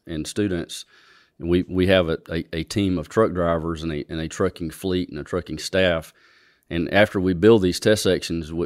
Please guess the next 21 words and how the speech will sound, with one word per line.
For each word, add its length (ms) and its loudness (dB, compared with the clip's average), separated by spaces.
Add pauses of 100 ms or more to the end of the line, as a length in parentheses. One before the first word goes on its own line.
we 180 -2
run 260 2
our 140 0
fleet 440 0
about 380 2
three 160 0
quarters 340 -2
of 80 -4
a 80 -4
million 340 0
miles 360 -4
a 40 -10
year 460 -4 (580)
to 140 0
compress 520 2
a 60 -2
design 440 -2
lifetime 460 -4
of 100 -8
damage 420 -6
into 460 -6